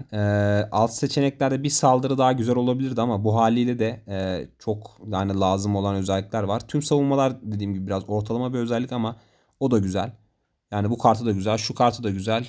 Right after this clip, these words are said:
Luna kartı da güzel ama şu Ronan ve Bishop kartını beğenmedim açıkçası. Bence bunlara bir el atarsa güzel olur. Tüm kart etkilerine gelecek olursak. Hmm. Evet.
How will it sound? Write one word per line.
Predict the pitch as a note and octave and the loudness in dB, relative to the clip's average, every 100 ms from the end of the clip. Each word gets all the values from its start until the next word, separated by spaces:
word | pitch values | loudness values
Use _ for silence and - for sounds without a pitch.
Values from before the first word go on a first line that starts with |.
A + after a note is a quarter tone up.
| A#2 | -6
Luna | A#2 C3 C3 | 2 2 4
kartı | C3 B2+ D3 | 4 2 -2
da | |
güzel | C#3+ C3 D3 | -2 0 2
ama | C#3 G#2+ | 2 2
şu | C3 B2+ | 2 4
Ronan | C#3+ D3 C3 | 4 4 4
ve | C3+ C3+ | 2 0
Bishop | C3+ C3+ A#2+ | -4 -4 -2
kartını | A#2+ G#2+ A#2 C3 B2+ A#2 | -2 -2 -4 -6 -6 -4
beğenmedim | A2 G#2 F2+ F#2 F#2 | -2 0 -2 -4 -8
açıkçası. | G2+ - G2+ G#2 A2+ | -8 -8 -10 -8 -2
Bence | G#2+ G#2+ G#2 | -2 0 0
bunlara | G#2 G#2 G#2 | 0 0 0
bir | G#2+ | -2
el | G#2 G2 | -2 -2
atarsa | F#2+ F#2 A#2 | -4 -8 -6
güzel | G#2 F#2+ | -6 -6
olur. | A#1 - _ _ _ _ _ _ - - | -8 -12 _ _ _ _ _ _ -20 -6
Tüm | - F3 | -2 -2
kart | E3+ D#3 D3+ - | 2 2 2 -2
etkilerine | B2+ A2 A#2 A2+ A#2 B2 | -6 -4 -2 0 0 0
gelecek | A2 G#2 A#2+ B2 G2+ | 2 2 0 -4 -4
olursak. | A2 A2 - G#2 - - _ _ _ _ _ _ _ _ _ _ _ _ _ _ _ _ _ _ _ _ _ _ G#2+ | -2 -2 -2 -2 -4 -20 _ _ _ _ _ _ _ _ _ _ _ _ _ _ _ _ _ _ _ _ _ _ -4
Hmm. | G2 E2+ D#2 G#2 G#2 - _ _ _ _ _ _ _ _ _ _ _ _ _ _ - | -2 -2 -4 -6 -10 -14 _ _ _ _ _ _ _ _ _ _ _ _ _ _ -6
Evet. | G2+ F2 G#2 - - | -2 -2 -2 -12 -16